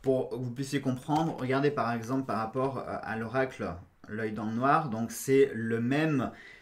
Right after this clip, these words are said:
diamètre et, euh, la même hauteur sur neuf centimètres. Voilà. Alors, les écrits fantabuleux, c'est un jeu qui est très particulier puisque c'est un jeu qui se veut plus pour un travail spirit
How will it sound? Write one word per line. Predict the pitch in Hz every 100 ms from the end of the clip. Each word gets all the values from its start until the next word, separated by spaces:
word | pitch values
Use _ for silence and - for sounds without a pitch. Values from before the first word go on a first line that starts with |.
| -
diamètre | 107 127 127 135 165 - - -
et, | 127 139
euh, | 120 110 107 101 92 85 71 -
la | 104
même | 113 135 147 -
hauteur | 120 - 147 165 156
sur | - 113
neuf | 123 131
centimètres. | 139 135 107 78 - - - _ -
Voilà. | 98 - - - - _ _ - - - - -
Alors, | 170 151
les | 151 180 220
écrits | 226 220
fantabuleux, | 220 202 185 170 170 180 202 226 -
c'est | - 175 180
un | 185
jeu | 156 190 208
qui | - 135
est | 131 -
très | - 202 208 202
particulier | 175 - - 147 - 127 147 175
puisque | 175 139 - - 165 170 170 - -
c'est | - 135
un | 147 156
jeu | 135 175 190
qui | 160 147
se | -
veut | 143 143
plus | - 185 196
pour | - 143 135
un | 131
travail | - 143 147 160
spirit | 170 - 156 160 135 160